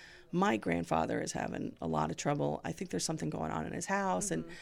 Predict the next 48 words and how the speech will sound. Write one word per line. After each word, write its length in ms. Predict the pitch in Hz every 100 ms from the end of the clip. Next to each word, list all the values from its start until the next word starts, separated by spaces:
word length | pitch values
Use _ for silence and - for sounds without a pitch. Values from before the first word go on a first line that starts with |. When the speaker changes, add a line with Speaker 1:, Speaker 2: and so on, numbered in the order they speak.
| - -
Speaker 1:
you 80 |
know, 80 | 170
he's 220 | 170 175
a 80 | 151
war 340 | 147 226 254 240
hero, 640 | 226 214 202 190 180 165
and, 200 | 165 160
and 180 | - 165
he's 280 | 156 170 -
not, 280 | 185 180 -
he 140 | 170 175
doesn't 180 | 170 160
believe 260 | - 254 233
in 60 |
any 180 | 214 208
of 60 | 185
this 120 | 175
stuff, 240 | 190 170 -
but 200 | 165 - -
he's 180 | - 170
afraid." 440 | 156 - - - - - - -
When 120 | 240
you 80 | 349
hear 180 | 359 370
that 140 | 302
someone's 280 | - 180 160
afraid, 520 | 151 143 151 156 160 - -
you 120 | 165
know, 300 | 160 151 151 - _ -
you 480 | - - - 214 262
have 120 | 254
to 60 | 170
be 220 | - -
a 60 | 151
special 340 | - 156 -
kind 220 | - - -
of 80 |
a 40 | -
jerk 360 | - - - -
not 180 | -
to 80 | -
wanna 240 | - - -
go 280 | - - 196
and 100 | 139
Speaker 2:
Yeah. 80 | 160
Speaker 1:
help 120 | 196
them, 160 | - -
right? 160 | 160